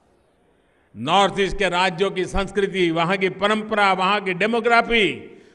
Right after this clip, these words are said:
वहां के रीति रिवाज, वहां के रहन सहन, वहां का खान पान, वहां की डेमोग्राफी,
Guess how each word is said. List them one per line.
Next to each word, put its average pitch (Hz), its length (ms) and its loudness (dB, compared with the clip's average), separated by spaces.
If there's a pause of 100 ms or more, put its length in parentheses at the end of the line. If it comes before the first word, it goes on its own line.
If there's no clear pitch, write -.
(100)
वहां 214 260 4
के 214 160 2
रीति 240 320 0
रिवाज, 247 440 6
वहां 220 300 2
के 240 240 0 (400)
रहन 247 340 4
सहन, 247 600 6
वहां 220 220 2
का 240 160 2
खान 269 380 2
पान, 285 560 2 (840)
वहां 190 200 2
की 202 100 -2
डेमोग्राफी, 262 1000 4